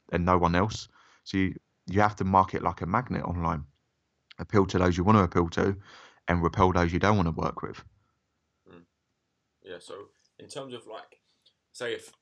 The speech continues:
Speaker 2: someone does both, so say if, um, a trainer has online clients and,
Speaker 1: Mm-hmm.
Speaker 2: um, in-person clients as well, in terms of, like, the, the ratio between staying obviously consistent to that person,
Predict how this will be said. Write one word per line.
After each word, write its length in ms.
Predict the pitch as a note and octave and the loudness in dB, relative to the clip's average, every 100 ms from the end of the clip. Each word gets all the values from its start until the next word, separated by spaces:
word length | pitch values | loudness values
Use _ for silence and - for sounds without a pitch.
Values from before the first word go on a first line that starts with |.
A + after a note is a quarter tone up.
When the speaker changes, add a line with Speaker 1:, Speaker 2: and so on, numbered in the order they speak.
| _ | _
Speaker 2:
someone 340 | - G#2 F#2 | -18 -16 -14
does 160 | F2 F2 | -14 -12
both, 300 | - F2 - | -8 -8 -10
so 140 | - | -18
say 260 | F2+ A2+ G2 | -12 -10 -10
if, 240 | - - - | -12 -18 -12
um, 320 | F2 E2+ E2 _ - | -12 -12 -16 _ -20
a 40 | F2+ | -12
trainer 260 | F#2 F2 | -10 -10
has 160 | F2 E2+ | -12 -12
online 340 | F2+ F2+ F2 | -12 -12 -12
clients 500 | - E2 C#2+ C2+ - - | -14 -14 -12 -14 -20 -16
and, 220 | F2 E2+ F#2 | -14 -10 -8
Speaker 1:
Mm-hmm. 360 | G2+ G#2 - | -10 -12 -16
Speaker 2:
um, 240 | E2+ E2 E2+ _ _ _ _ | -14 -14 -20 _ _ _ _
in-person 420 | F2+ F2 F2 F2+ | -20 -12 -12 -10
clients 240 | F2 D#2+ F2 | -10 -10 -12
as 100 | E2 | -10
well, 260 | F2 D#2+ _ _ _ _ - | -8 -8 _ _ _ _ -20
in 100 | F2+ | -12
terms 260 | A2+ A2 | -10 -8
of, 120 | G#2+ | -10
like, 240 | G#2 - - _ _ _ - | -10 -12 -20 _ _ _ -14
the, 160 | F#2 | -12
the 120 | - F2 | -10 -8
ratio 400 | G2 F#2 F#2 E2+ | -6 -6 -8 -8
between 400 | F2 - F2 E2+ | -10 -12 -12 -12
staying 500 | - G#2 F#2 F2+ - | -6 -4 -4 -8 -14
obviously 380 | F2+ F2 - E2+ | -14 -14 -16 -18
consistent 540 | F2+ E2+ F2 - - | -16 -14 -14 -14 -16
to 100 | - | -10
that 200 | D#2 - | -10 -10
person, 520 | - F#2+ - - C2+ | -6 -6 -6 -14 -20